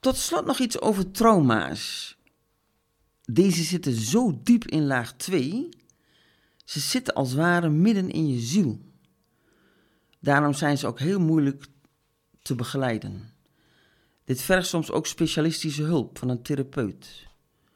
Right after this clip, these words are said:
Anneke verwijst in haar boek naar een therapie die heet E M D R. En het staat ook beschreven in Uw brein als medicijn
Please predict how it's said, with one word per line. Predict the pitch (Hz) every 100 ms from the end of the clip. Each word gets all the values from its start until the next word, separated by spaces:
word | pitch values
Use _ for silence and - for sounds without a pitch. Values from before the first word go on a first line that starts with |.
| _ _ _ _ _ _ _ _ _ _ -
Anneke | 180 220 220
verwijst | 208 180 175 185
in | 185
haar | 170
boek | 151 220
naar | 196 170
een | 170
therapie | - 170 160 226 220
die | 175
heet | 170 175 -
E | 190 180 165
M | 160
D |
R. | 156 - 110 110 113 - _ _ _ - _ _ _ _ _ _ _
En | 143
het | 139
staat | - 143 120 -
ook | 165
beschreven | 143 - - 147 147 139 143 139
in | 135 131
Uw | 110 101
brein | 127 127 135 165 165 - -
als | - 104
medicijn | 117 110 107 - 120 113 117 -